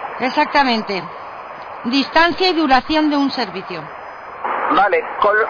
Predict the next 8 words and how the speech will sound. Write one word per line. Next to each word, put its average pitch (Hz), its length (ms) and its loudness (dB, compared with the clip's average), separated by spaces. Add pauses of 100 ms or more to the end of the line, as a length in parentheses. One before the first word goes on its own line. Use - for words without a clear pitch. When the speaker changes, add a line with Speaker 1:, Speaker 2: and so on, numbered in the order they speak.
Speaker 2:
con 214 160 4
lo 220 120 2
cual, 226 340 4 (760)
incluso 262 760 4
el 254 200 4
listado 320 500 4
que 330 120 2
nos 320 140 4